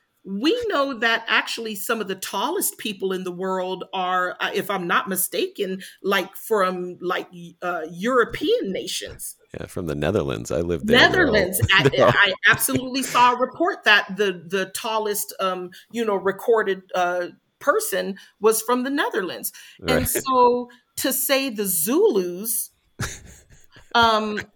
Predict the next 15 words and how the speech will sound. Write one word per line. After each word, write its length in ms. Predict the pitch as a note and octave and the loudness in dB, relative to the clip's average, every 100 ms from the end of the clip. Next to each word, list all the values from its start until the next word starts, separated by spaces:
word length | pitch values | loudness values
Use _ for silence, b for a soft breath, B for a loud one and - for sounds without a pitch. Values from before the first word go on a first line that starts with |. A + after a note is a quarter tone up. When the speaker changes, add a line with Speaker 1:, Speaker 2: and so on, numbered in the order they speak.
| _ | _
Speaker 2:
I 120 | E2+ | -2
Speaker 1:
it, 60 | G2+ | 2
Speaker 2:
know, 440 | A#2+ E3 E3 D#2 - | 4 4 2 -2 -6
I 160 | E2+ | -4
know. 80 | A2 | -4
Speaker 1:
it 180 | C4 - | -4 -4
showed 1040 | - - - - D4+ D4 A#3+ G#3+ G#3+ F#3+ - | -4 -4 -4 -2 -2 0 -2 -2 -6 -10 -14
that, 420 | F3+ G#3+ G#3+ - | -2 0 0 -2
again, 840 | G3+ F#3 D#3 A#3 C4 A#3+ G3+ F#3+ F3+ | -6 -6 -6 -4 -2 -2 -4 -6 -2
when 320 | G#3+ G3+ F3 | -2 -2 -4
we 200 | A#3 B3+ | -4 -2
are 160 | A3 - | -2 -4
talking 540 | - G3+ A3 A3+ G#3 | -4 -2 -2 -4 -6
about 420 | F3+ F3+ F3+ E3+ E3 | -4 0 0 0 -6
labor, 920 | E3+ E3+ F3 F#3+ A3+ B3 D4 E4 | -8 -2 -2 -2 -4 -4 -2 -4